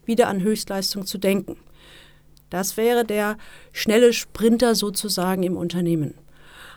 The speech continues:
Auf der anderen Seite gibt es aber auch den, den Löwen. Der Löwe ist nicht besonders schnell, ist auch nicht besonders ausdauernd. Er weiß aber um seine Stärken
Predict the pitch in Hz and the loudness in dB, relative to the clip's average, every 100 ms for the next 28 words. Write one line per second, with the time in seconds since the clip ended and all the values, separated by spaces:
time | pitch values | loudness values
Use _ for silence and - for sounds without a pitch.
0 | - 208 - 233 247 302 311 285 302 277 | -8 -4 2 4 6 8 8 8 4 2
1 | 262 - 247 226 220 - 214 226 208 - | 0 -2 -2 -2 0 -2 -2 -2 -2 -6
2 | - - 220 208 214 180 - - - - | -6 2 4 8 6 6 0 -6 -20 -20
3 | - - - - 180 185 220 311 311 294 | -20 -20 -20 -6 0 4 6 6 6 2
4 | 262 - - 277 285 285 233 226 208 190 | 0 -6 -2 0 2 2 0 2 0 0
5 | 214 214 330 370 - - - _ - 247 | 0 2 2 0 -10 -20 -20 _ -6 -4
6 | - 196 214 254 - 214 214 214 - 185 | -4 -2 -2 -2 -4 -4 -2 -2 0 0
7 | 220 165 147 151 - - - - - 190 | 0 -2 -4 -4 -8 -16 -20 -14 -4 0
8 | 208 285 339 185 170 170 175 170 170 175 | 4 4 4 0 -2 -2 -4 -2 0 0
9 | 175 - - - - 175 170 190 254 | -4 -14 -20 -16 -4 2 2 2 -2